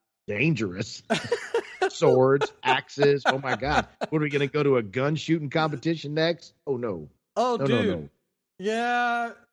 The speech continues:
Speaker 2: I don't,
Speaker 1: <laughs>
Speaker 2: that would be fun, but I don't know if I'd do that at a match event. That, that, that may be pushing it there on the luck.
Speaker 1: Bowling.
Speaker 2: Yeah. Bowling. Yeah.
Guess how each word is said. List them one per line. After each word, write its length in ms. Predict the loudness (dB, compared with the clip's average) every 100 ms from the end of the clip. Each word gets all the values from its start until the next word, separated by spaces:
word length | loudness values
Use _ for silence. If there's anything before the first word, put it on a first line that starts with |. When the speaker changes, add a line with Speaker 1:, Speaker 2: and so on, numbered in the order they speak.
| _
Speaker 2:
I 100 | -8
don't, 160 | -6 -4 -6 -8
Speaker 1:
<laughs> 220 | -18 -8
Speaker 2:
that 200 | -2 -2
would 260 | 0 -2 -2
be 160 | -4 -6
fun, 540 | -2 -2 0 -4 -4
but 100 | -2
I 120 | -2
don't 140 | -4 -4
know 100 | -4
if 120 | -4
I'd 120 | -6
do 120 | -4
that 180 | -4 -4
at 120 | -4
a 40 | -6
match 320 | -6 -6 -8
event. 280 | -10 -10 -10 -6
That, 180 | -6 -4
that, 240 | -6 -4
that 240 | -4 -4
may 120 | -6 -6
be 100 | -4
pushing 360 | -6 -6 -6
it 240 | -8 -8 -6
there 220 | -4 -4
on 120 | -8
the 80 | -8
luck. 300 | -8 -8 -12 _ _ _ _ _ _ _ -20 _
Speaker 1:
Bowling. 640 | 2 6 6 4 -2 -6 -10
Speaker 2:
Yeah. 60 | -4
Bowling. 500 | -2 0 -2 -6 -10 -6
Yeah. 300 | -4 -4